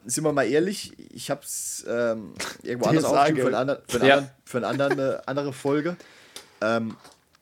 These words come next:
Speaker 1: es ist halt einfach auch generell so, dass die besten Geschichten sind meistens die mit Charakteren, die länger da sind und sich halt weiterentwickeln oder so.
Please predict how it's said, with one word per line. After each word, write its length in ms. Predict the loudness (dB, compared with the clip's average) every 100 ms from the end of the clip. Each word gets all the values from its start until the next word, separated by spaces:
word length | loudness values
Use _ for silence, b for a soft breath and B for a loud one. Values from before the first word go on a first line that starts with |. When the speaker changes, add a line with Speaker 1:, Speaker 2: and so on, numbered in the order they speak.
| -8
Speaker 1:
es 200 | -4 0
ist 200 | 2 2
halt 200 | 2 0
einfach 340 | 0 0 -2
auch 240 | -2 -4 -2
generell 540 | -2 -2 0 0 0
so, 440 | -2 -2 0 -2 -4 _ _ _ _ -10
dass 300 | -6 -6 -6
die 140 | -12
besten 440 | -4 -2 -2 -6 -8
Geschichten 600 | -6 -4 -6 -10 -12 -8
sind 160 | -6
meistens 540 | -4 -4 -4 -6 -8 -8
die 180 | -8 -8
mit 240 | -10 -12
Charakteren, 720 | -10 -8 -8 -6 -4 -2 -4
die 100 | -8
länger 320 | -6 -6 -6
da 260 | -4 -2 -2
sind 120 | -6
und 40 | -10
sich 140 | -10
halt 140 | -10 -6
weiterentwickeln 580 | -6 -6 -10 -12 -12 -12
oder 160 | -12
so. 120 | -14